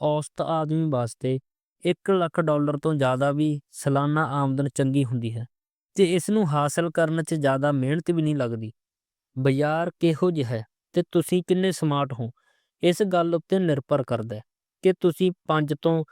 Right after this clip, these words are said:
ਦਸ ਸਾਲਾਂ 'ਚ ਇਸ ਤਰ੍ਹਾਂ ਕਰ ਸਕਦੇ ਹੋ। ਜੇਕਰ ਤੁਸੀਂ ਆਪਣੇ ਖਰਚਿਆਂ ਨੂੰ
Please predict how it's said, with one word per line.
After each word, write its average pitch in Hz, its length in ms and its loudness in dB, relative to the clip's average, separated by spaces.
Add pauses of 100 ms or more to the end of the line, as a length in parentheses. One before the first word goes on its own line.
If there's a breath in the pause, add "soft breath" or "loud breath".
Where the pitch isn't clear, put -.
(320 soft breath)
ਦਸ 135 300 0
ਸਾਲਾਂ 151 380 -2
'ਚ 147 100 -10
ਇਸ 151 200 2
ਤਰ੍ਹਾਂ 170 300 0
ਕਰ 147 160 2
ਸਕਦੇ 120 380 -2
ਹੋ। 117 140 -6 (380)
ਜੇਕਰ 143 440 2
ਤੁਸੀਂ 175 360 0
ਆਪਣੇ 156 340 0
ਖਰਚਿਆਂ 135 440 -2
ਨੂੰ 139 160 -2